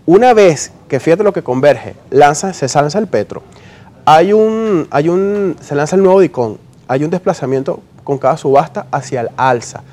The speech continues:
Y fíjate el retroceso que ha llevado el dólar paralelo, ha venido descendiendo. Una vez, yo no sé si se igualen o se acerquen, yo no sé, una vez que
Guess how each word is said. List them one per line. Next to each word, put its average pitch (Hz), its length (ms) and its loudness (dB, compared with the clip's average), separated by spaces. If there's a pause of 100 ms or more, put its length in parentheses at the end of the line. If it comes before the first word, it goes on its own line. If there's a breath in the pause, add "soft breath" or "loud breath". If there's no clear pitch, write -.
(320 soft breath)
Y 156 100 -10
fíjate 190 360 0
el 175 140 2
retroceso 185 680 -2
que 139 140 -4
ha 135 80 0
llevado 156 540 2 (180)
el 127 140 -6
dólar 131 260 2
paralelo, 135 480 2 (300 soft breath)
ha 113 100 -4
venido 156 420 0 (600)
descendiendo. 117 720 -2 (1000 soft breath)
Una 247 300 4
vez, 185 240 4
yo 147 100 -2
no 160 80 -6
sé 190 100 -8
si 180 140 -8
se 139 160 -6
igualen 104 640 -2 (260 loud breath)
o - 120 -20
se - 160 -2
acerquen, 120 840 -2
yo 131 100 -6
no 165 80 -4
sé, 135 160 -4
una 127 160 0
vez 196 120 -2
que 214 180 0